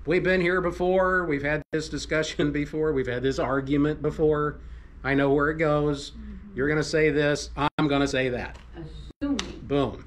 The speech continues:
Speaker 2: Already know it.
Speaker 1: Yeah, right? But you're not listening to hear anything.
Speaker 2: Mm-hmm.
Speaker 1: You're just waiting to respond because that's what you've always done.
Speaker 2: Did you wanna say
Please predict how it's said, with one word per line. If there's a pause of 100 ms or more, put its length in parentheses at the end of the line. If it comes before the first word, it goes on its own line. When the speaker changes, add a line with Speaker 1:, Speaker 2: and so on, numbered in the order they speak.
Speaker 2:
Already (120)
know
it. (140)
Speaker 1:
Yeah, (460)
right? (480)
But (680)
you're
not
listening
to
hear
anything. (220)
Speaker 2:
Mm-hmm. (1300)
Speaker 1:
You're
just
waiting
to
respond
because
that's
what
you've
always
done. (380)
Speaker 2:
Did
you
wanna (100)
say